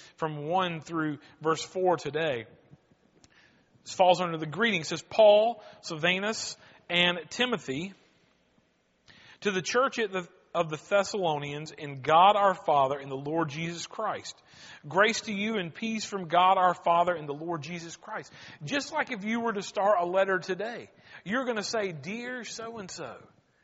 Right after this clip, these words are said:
Right? That's Paul is, this is the typical introduction of how he introduces himself. But then listen, in verse three and four, he gives a thanksgiving. He gives a thanksgiving as he's opening his letter to them. And listen to what he says, verse three and four. He says, "We ought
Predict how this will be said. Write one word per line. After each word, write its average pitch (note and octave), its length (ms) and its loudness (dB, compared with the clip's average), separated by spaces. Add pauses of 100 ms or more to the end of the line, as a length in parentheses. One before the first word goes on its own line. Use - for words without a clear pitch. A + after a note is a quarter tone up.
Right? A3+ 140 6
That's G#3+ 180 0
Paul A3+ 520 10
is, F3+ 120 0 (200)
this G#3+ 160 -2
is G3+ 140 -2
the F#3+ 200 2 (240)
typical A3+ 560 -2 (100)
introduction F#3+ 760 0
of C#3+ 60 -4
how E3 220 8
he F3+ 160 -6
introduces G#3+ 500 -2
himself. D#3 440 -2 (260)
But F#3+ 200 -4
then C#4+ 200 0
listen, A#3 540 -2
in F3+ 180 -6
verse C#4+ 280 -2
three B3 260 -8
and G3 100 -8
four, A#3 240 0
he G#3 140 -4
gives A3 240 -6
a D#3 80 -6
thanksgiving. E3+ 1080 -10 (480)
He D4 140 -4
gives B3 200 -2
a F#3 60 -2
thanksgiving G3 840 -6
as C#3+ 100 -8
he's F3+ 200 -10
opening G#3 380 -2
his D#3+ 220 -8
letter F3+ 260 0
to D3+ 100 -4
them. C#3 220 -6
And D3 80 -10
listen B3+ 220 -6
to C4+ 60 -6
what A#3+ 120 -2
he G3+ 80 -6
says, D#3+ 380 -4 (400)
verse F3+ 240 -4
three F#3+ 240 -8
and D3 100 -10
four. E3+ 180 -2
He E3 100 -2
says, F3 220 -6
"We G#3 200 -8
ought D4 440 6